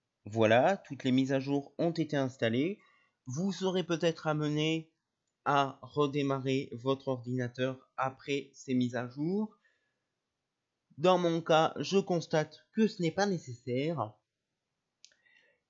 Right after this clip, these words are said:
Et maintenant, je vous invite à retourner dans Paramètres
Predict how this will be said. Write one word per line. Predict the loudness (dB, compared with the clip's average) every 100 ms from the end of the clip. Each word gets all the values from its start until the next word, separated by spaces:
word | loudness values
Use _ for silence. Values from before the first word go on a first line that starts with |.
| _
Et | 6
maintenant, | 6 6 2 0 2 2 2 -2
je | -4 -4
vous | -6 -2
invite | -2 -2 -4
à | -4
retourner | -4 -8 -8 -10 -12 -4
dans | -4 -2
Paramètres | -4 -4 -2 0 0 0 -6 -14